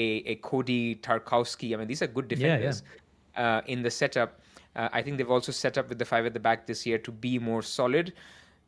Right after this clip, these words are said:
Speaker 1: I think it's, it'll be a tough game for them to score. So I, I went for a one nil. I could see a one all as well.
Speaker 2: Yep. I mean, they were good defensively against, against Liverpool. Um, Shane Pickford's out 'cause he's been absolutely brilliant for them.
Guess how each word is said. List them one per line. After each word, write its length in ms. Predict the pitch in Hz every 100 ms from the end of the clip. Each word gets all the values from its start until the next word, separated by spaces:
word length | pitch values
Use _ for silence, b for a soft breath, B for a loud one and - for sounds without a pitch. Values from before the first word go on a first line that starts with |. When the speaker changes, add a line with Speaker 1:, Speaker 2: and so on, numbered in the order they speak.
| _ _ -
Speaker 1:
I 100 | 104
think 220 | 110 160 147
it's, 220 | 143 -
it'll 220 | 147 139
be 80 | 147
a 40 |
tough 240 | 147 151 -
game 200 | 151 143
for 100 | 131
them 180 | 127 127
to 100 | 127
score. 340 | - 135 135
So 200 | 131 127
I, 160 | 120 113 -
I 100 | 113
went 260 | 110 135 147
for 80 |
a 40 | 143
one 200 | 117 113
nil. 160 | 117
I 80 | 110
could 220 | 107 127
see 180 | - 113
a 60 | 107
one 160 | 107
all 140 | 110 110
as 120 | 107
well. 120 | 104 - -
Speaker 2:
Yep. 140 | 190 196 - _ 196
I 40 |
mean, 180 | 190 175
they 60 |
were 100 | 156
good 220 | 139 180 170
defensively 480 | 113 147 143 113
against, 560 | 104 107 107 - - -
against 260 | 110 117 113
Liverpool. 440 | 123 151 - 113 - -
Um, 380 | 117 113 117 120 B B B B
Shane 240 | - 165 135
Pickford's 340 | 143 139 113
out 400 | 110 110 120 -
'cause 360 | - 101 95 - _ _ _
he's 180 | - 110
been 320 | - 104 101
absolutely 300 | 101 98 113
brilliant 280 | 104 104 104
for 200 | 104 107
them. 180 | 107 110